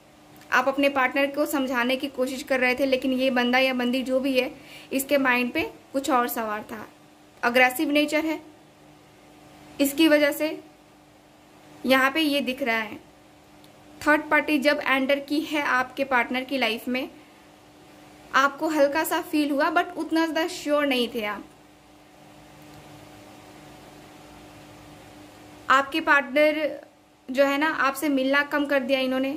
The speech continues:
बात करना कम कर दिया, धीरे धीरे, धीरे धीरे करके बहुत सारी बातें कम हो गई आप दोनों के बीच में,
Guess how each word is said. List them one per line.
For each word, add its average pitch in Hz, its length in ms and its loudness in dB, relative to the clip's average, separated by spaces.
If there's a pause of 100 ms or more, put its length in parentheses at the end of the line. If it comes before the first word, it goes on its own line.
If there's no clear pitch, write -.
(120)
बात 254 360 2
करना 277 240 2
कम 269 220 -2
कर 269 120 -2
दिया, 262 300 -4 (1080)
धीरे 302 340 4
धीरे, 294 280 2
धीरे 285 220 2
धीरे 277 240 2
करके 294 280 0
बहुत 254 420 0
सारी 302 200 2
बातें 254 320 0
कम 254 160 -4
हो 247 120 -2
गई 226 140 0
आप 214 160 -2
दोनों 214 220 -10
के 214 120 -12
बीच 202 240 -12
में, 117 160 -14